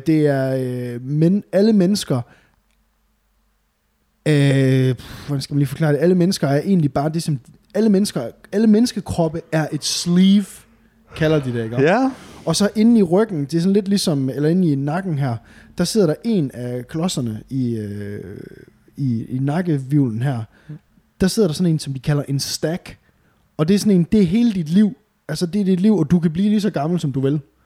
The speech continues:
Speaker 1: Øhm, og så når din krop, dit sleeve, bliver udtjent, så kan man tage den her ud,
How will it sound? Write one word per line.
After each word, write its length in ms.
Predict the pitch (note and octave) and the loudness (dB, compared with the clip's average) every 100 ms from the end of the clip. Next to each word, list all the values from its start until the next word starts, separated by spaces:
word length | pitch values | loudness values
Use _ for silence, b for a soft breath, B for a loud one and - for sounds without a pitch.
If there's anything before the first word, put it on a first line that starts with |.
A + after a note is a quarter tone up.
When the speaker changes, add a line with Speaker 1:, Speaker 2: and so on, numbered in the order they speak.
| b b b b b _ - | b b b b b _ -4
Speaker 1:
Øhm, 340 | D3 C#3 C#3+ | -2 0 0
og 100 | D3+ | 0
så 100 | A3+ | 2
når 160 | G#3 D#3+ | 2 2
din 260 | D3 E3 D#3 | 0 -2 0
krop, 360 | A3+ A#3 - - _ - D3 | 0 -2 -6 -20 _ -14 -10
dit 120 | B2+ | -8
sleeve, 420 | - G3 G#3+ G#3+ - - | -2 4 4 2 -4 -6
bliver 200 | D3+ C#3 A#3 | -2 0 2
udtjent, 560 | C4+ - F#3 B2 B2 b b b | 2 2 0 0 -6 b b b
så 140 | - A3 | -4 0
kan 80 | G3+ | 2
man 120 | D3+ | 2
tage 140 | F#3 | 2
den 140 | A3 G3+ | 2 4
her 100 | G3+ C4+ | 4 4
ud, 180 | C4 | 2